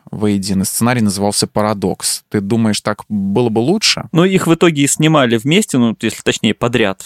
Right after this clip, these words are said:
Speaker 2: Да, изначально сценарий был как бы общим, но второй фильм и так перегружен слишком перемещениями во времени, поэтому лучше, конечно, сделали, что разделили их на два отдельных. Ну, хотя третий фильм там уже больше ругали, ну,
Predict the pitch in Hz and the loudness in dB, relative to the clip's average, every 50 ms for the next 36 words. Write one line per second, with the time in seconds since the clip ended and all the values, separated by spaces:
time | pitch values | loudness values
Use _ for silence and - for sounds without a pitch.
0 | - - - 131 120 131 120 117 110 101 117 123 - - 139 131 131 - - - | -20 -14 -8 -2 0 2 4 2 2 2 0 0 0 2 0 0 0 -2 -2 0
1 | 135 131 131 127 117 113 110 - - 127 113 - 117 113 120 120 127 147 180 196 | 2 2 4 4 2 0 -2 -2 -2 -2 -2 0 -2 -2 0 2 4 4 4 4
2 | - - - - 131 120 123 123 131 139 143 139 135 127 123 _ - - - - | 2 0 -2 -2 0 0 0 0 2 2 2 2 2 0 -6 _ -14 -10 -4 0
3 | 165 160 170 170 160 - 165 147 147 143 143 - 156 135 - _ - 131 117 127 | 2 4 4 4 4 2 0 0 0 0 0 0 0 -2 -2 _ -2 0 0 0
4 | 127 131 147 143 127 123 120 107 - - 127 120 - - 117 107 - - 113 117 | 2 2 2 2 2 0 0 -2 0 0 0 0 0 0 -6 -6 -4 -4 -2 -2
5 | 120 117 - - 127 120 110 107 104 107 104 101 110 110 113 135 139 143 135 127 | -2 -2 0 0 0 0 0 0 -2 -2 -2 0 0 2 2 2 2 2 0 -2
6 | 117 107 - 110 110 110 107 - 113 110 101 98 _ _ _ - 123 123 127 113 | -4 -4 -2 0 0 0 0 -2 -4 -6 -6 -8 _ _ _ -12 -6 -4 -4 -4
7 | - - - - 120 113 110 107 - - 113 104 107 120 123 120 123 113 107 - | -4 -6 -6 -4 -2 -2 -2 -2 -2 -2 -4 -2 0 2 2 2 2 0 -4 -8
8 | - 113 107 110 104 - 120 107 117 113 104 107 107 104 - 120 113 104 104 104 | -6 -6 -6 -4 -4 -2 0 0 2 2 2 0 -2 -2 -2 -2 -2 0 0 0
9 | 104 104 104 107 104 107 - - - - - - - - - - 180 - 220 196 | 0 0 0 0 0 -2 -2 -2 -4 -12 -12 -14 -16 -8 -2 0 2 2 4 4
10 | 208 190 - 214 220 202 - 180 - - 185 175 156 - 160 147 156 147 - 156 | 2 2 2 2 2 2 2 0 0 2 2 2 2 2 2 2 2 2 0 2
11 | 151 165 165 143 - - 135 127 135 151 170 214 247 247 190 147 131 131 139 143 | 4 4 2 2 2 0 0 0 2 2 4 2 4 4 2 2 2 0 0 -2
12 | 131 110 | -2 -4